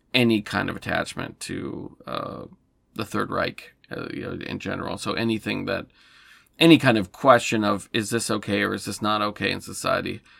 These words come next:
if it, if there was any even hint of, um, anything that could be construed as being in line with what the Third Reich, uh, held, they just ran in the other direction. And,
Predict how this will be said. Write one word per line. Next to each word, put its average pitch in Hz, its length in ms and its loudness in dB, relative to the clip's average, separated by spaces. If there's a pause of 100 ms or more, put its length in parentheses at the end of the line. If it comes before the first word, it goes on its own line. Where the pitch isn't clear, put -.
(640)
if 117 180 0
it, 117 200 2
if 113 120 -4
there 117 140 2
was 107 120 0
any 104 240 2
even 98 280 0
hint - 600 -2 (120)
of, - 600 -8 (340)
um, - 560 -8 (320)
anything 104 440 -2
that 90 180 -4 (140)
could 131 260 0
be 107 140 0
construed 95 760 -6 (460)
as 101 180 -2
being 98 240 2
in 95 100 -2
line 92 320 -2
with 92 180 -8
what 92 200 -4 (160)
the - 80 -14
Third 101 240 -4
Reich, 92 340 -4 (320)
uh, - 220 -8
held, - 420 -8
they - 120 -10
just - 260 -14
ran 98 200 -6
in 95 80 -10
the - 140 -8
other - 160 -10
direction. - 580 -6 (540)
And, 87 480 -6